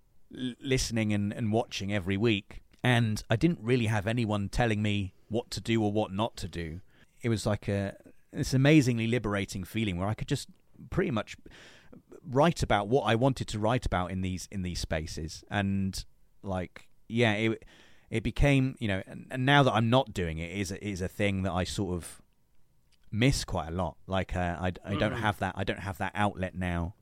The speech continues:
Speaker 1: to, to do that. And I think, you know, th-, those four or five years, I think, you know, they're over now. It's sort of like a, like a lightning in a bottle moment,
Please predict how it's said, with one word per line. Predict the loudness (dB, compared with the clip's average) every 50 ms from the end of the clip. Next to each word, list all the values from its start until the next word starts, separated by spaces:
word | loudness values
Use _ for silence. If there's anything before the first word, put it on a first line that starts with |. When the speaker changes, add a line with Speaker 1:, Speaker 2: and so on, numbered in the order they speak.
| _ _ _ -20 -20 -20 -18 _ -6
Speaker 1:
to, | -2 0 0 0 -2 -4 -6
to | -10 -12 -10
do | -4 -2 -2 -2 -2
that. | -2 -6 -8 -12 _ _ -12 -6
And | -6 -4
I |
think, | -2 0 -2 -2 -2 -8 -18 -20 -20 -16 -12
you | -8
know, | -8 -8 -4 0
th-, | 4 4 4 6
those | 6 4 4 4
four | 4 6 6 6
or | 6
five | 4 2 2 2 2
years, | 0 0 0 0
I |
think, | -2 -4 -4 -6 -6 -6
you | -4 -2 -2
know, | 2
they're | 2 4 4 4
over | 6 6 6 4 4 0
now. | -2 -2 -2 -2 -2 -4
It's | -4 -6 -8 -8
sort | -8 -4
of | -2
like | -2 -2 -4 -4 -8
a, | -6 -6 -6 -8 -10 -14 -20 -20 -20 _ _ _ -8
like | -6 -6 -4 -2
a | 2
lightning | 2 2 2 2 0 -4 -4 -4
in | -4
a | -2
bottle | 0 0 0 0 0 -6 -4
moment, | 0 0 0 0 0 -2 -4 -6